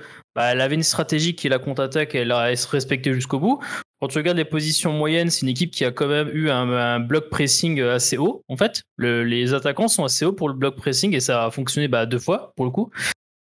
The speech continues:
Euh, puisqu'ils récupèrent deux ballons, comme j'ai dit, dans, dans, dans le terrain messin. Euh,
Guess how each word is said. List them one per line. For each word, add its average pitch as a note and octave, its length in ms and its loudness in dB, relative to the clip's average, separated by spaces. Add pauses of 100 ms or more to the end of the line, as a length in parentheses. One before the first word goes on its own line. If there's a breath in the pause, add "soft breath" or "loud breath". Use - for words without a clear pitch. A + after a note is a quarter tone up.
(140)
Euh, A2+ 200 2
puisqu'ils A2+ 240 2
récupèrent B2+ 300 -2
deux B2+ 80 0
ballons, B2+ 240 0
comme B2+ 140 -2
j'ai B2 140 0
dit, B2+ 100 -2
dans, A2+ 340 0
dans, A2+ 240 0
dans A#2 140 0
le A#2 60 -4
terrain A#2+ 260 0
messin. F3+ 480 0
Euh, B2 640 2